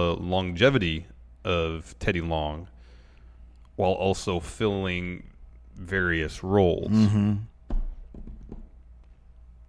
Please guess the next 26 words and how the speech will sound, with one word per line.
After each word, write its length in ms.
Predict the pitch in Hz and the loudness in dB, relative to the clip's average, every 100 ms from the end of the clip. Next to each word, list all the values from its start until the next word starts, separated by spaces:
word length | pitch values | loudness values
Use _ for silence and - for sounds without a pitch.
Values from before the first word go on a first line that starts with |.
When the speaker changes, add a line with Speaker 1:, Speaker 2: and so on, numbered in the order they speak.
| - - - - - - - | -20 -20 -20 -20 -20 -20 -20
Speaker 1:
I'll 60 | 120 | -12
put 180 | - | -12
this 180 | - - - | -12 -18 -20
out 120 | - | -20
there. 80 | - - - - | -20 -20 -20 -6
Speaker 2:
Go 60 | 101 | -4
Speaker 1:
She's 20 | |
Speaker 2:
ahead. 100 | 92 | 0
Speaker 1:
really 200 | 123 101 | 2 0
young, 320 | 87 80 80 85 | 0 -6 -10 -18
so 160 | - 110 | -8 -6
it 120 | - | -2
might 200 | 113 92 | -2 -2
not 260 | 95 82 - | -4 -8 -8
come 140 | 92 | -10
to 60 | 82 | -8
fruition. 300 | 90 - 95 | -10 -8 -6
She's 80 | |
got 120 | 113 95 | -2 0
a 40 | |
long 340 | 92 87 87 - | 0 0 -2 -4
life 220 | 85 78 | -6 -4
ahead 120 | 85 | -8
of 60 | 82 | -8
her. 140 | 87 - - - | -10 -10 -20 0
Paige. 500 | - 90 87 - - | 2 2 -2 -8 -18